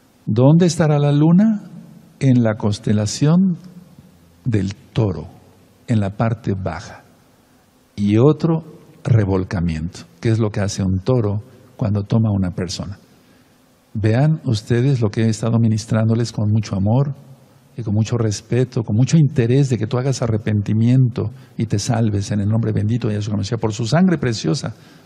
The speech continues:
somos salvos. No somos salvos por obras, para que nadie se gloríe. Eso dice Pablo en Efesios. Pero eso no quiere decir que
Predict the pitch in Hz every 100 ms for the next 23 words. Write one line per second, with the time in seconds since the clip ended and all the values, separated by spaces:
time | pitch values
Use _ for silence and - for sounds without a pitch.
0 | _ - 147 151 127 147 135 113 - -
1 | - - - 151 151 175 160 151 160 143
2 | - 117 131 113 104 - 113 110 120 131
3 | 127 110 113 104 110 113 104 110 - 117
4 | 120 113 127 113 - 139 151 143 117 110
5 | 139 131 - - - - _ _ _ _
6 | 120 117 131 147 147 180 170 151 143 156
7 | 147 117